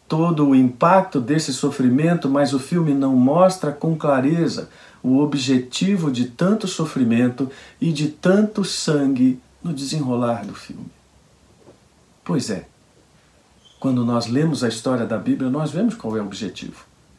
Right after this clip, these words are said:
A libertação. A vitória de Israel sobre a escravidão do Egito foi uma figuração profética daquilo que estava reservado para nós e de como nós seríamos libertos do pecado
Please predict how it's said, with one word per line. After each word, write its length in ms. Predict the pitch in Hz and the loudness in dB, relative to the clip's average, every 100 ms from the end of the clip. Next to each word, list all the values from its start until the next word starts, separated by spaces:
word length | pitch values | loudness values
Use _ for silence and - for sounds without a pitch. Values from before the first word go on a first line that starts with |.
| _ _ _ _ _ _ _ _ | _ _ _ _ _ _ _ _
A 120 | - 127 | -8 -2
libertação. 1040 | 131 127 139 151 - 123 - 165 196 - - _ _ _ _ _ - _ _ _ _ - | 2 2 2 0 -2 -4 -4 -2 -2 -4 -12 _ _ _ _ _ -20 _ _ _ _ -4
A 80 | 151 | 0
vitória 460 | 165 160 202 202 | 2 4 6 6
de 100 | 165 | 4
Israel 400 | 165 135 135 190 | 4 4 6 6
sobre 280 | 175 165 147 | 6 2 2
a 20 | |
escravidão 640 | 147 - 151 127 117 165 | 2 4 2 2 2 2
do 80 | 160 | 2
Egito 360 | 120 131 185 151 | 0 0 -2 -2
foi 220 | - 190 | -2 0
uma 160 | 180 175 | 2 0
figuração 760 | - 160 160 147 - 180 185 | 0 -2 4 4 4 2 2
profética 840 | 175 165 160 - 180 220 220 - | 2 0 0 0 2 2 2 2
daquilo 420 | 131 131 - 202 185 | 4 4 4 0 0
que 80 | |
estava 380 | 147 - 185 175 | 0 4 4 4
reservado 760 | 147 175 180 180 160 190 247 170 | 2 2 2 2 4 4 4 0
para 180 | 147 123 | 0 0
nós 520 | 107 95 - - - _ _ _ _ _ _ - | 0 -4 -6 -10 -12 _ _ _ _ _ _ -4
e 60 | 160 | 2
de 120 | 190 | 4
como 280 | - 220 202 | 8 8 10
nós 160 | 196 | 6
seríamos 520 | 185 180 175 208 185 147 | 6 2 4 4 2 2
libertos 800 | 175 127 131 190 214 - 143 117 | 0 0 2 4 4 2 -2 -2
do 180 | 139 185 | 0 0
pecado 640 | 165 - 175 185 135 - | 0 0 2 2 0 -4